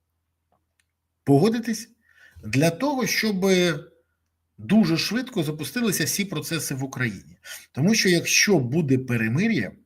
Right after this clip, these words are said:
Трамп буде наполягати, не лише Трамп на виборах. М, окрім того, запустяться велика кількість про-, процесів, які будуть розшатувати,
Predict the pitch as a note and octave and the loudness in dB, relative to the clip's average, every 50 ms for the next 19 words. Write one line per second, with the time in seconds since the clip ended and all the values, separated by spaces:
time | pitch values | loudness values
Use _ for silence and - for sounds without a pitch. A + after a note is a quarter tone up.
0 | _ _ _ _ _ _ _ _ _ - - _ _ _ _ _ _ _ _ _ | _ _ _ _ _ _ _ _ _ -20 -20 _ _ _ _ _ _ _ _ _
1 | _ _ _ _ _ _ _ _ _ - - - - G#3+ A3+ G#3 F#3 D#3+ E3 D3 | _ _ _ _ _ _ _ _ _ -18 -4 6 8 10 10 10 10 6 4 4
2 | C#3+ C#3+ C#3+ C3+ D#3+ E3 F3 F#3 A#3+ A#3+ G#3+ F#3 E3 D3+ C#3 - - D3+ - D#3+ | 4 4 2 2 2 2 2 2 2 0 0 0 0 0 0 -2 -4 -2 2 4
3 | E3 D3 C#3 B2 - - B2+ A#2 G#2 C3 C3+ D#3 G3+ A3+ B3 A#3 - - - - | 4 4 4 0 -4 -6 -4 0 2 2 2 2 2 0 -2 -4 -6 -8 -8 -8
4 | - - - - - - - C#3 C#3 C#3+ C#3+ C#3+ C#3 C#3 C#3+ D3 - D#3 - - | -10 -12 -14 -18 -20 -16 -10 -8 -6 -4 -4 -2 -2 -4 -4 -6 -6 -6 0 2
5 | A3 G#3 F3+ - F#3+ E3+ C#3+ C3 A#2+ B2+ - E3 - D#3 D3+ - - B2+ B2 D#3 | 2 2 2 2 2 2 2 2 0 -2 -6 -6 -6 -6 -4 -4 -4 -2 0 0
6 | E3+ E3+ - - B2+ - - C#3+ B2+ A#2 - - - - C#3+ C#3 C3+ C3 B2 A#2+ | 0 0 -2 -6 -8 -6 -6 -6 -4 -4 -6 -6 -4 -2 -2 -2 -2 -2 -6 -6
7 | - D3 - - - E3 - - C#3 A#2+ A#2 C3+ C3 C3 - E3+ E3 C3+ A#2 D3 | -4 -4 -2 0 0 0 0 0 -2 -2 -2 -2 -4 -4 0 0 0 2 2 2
8 | F3+ F3+ D3+ - B2+ B2+ B2+ - E3+ D#3+ - - D3+ C#3 - - C3+ C3+ B2+ B2+ | 2 2 2 2 0 0 2 2 2 2 2 0 -4 -4 -2 -2 -2 -2 -2 -4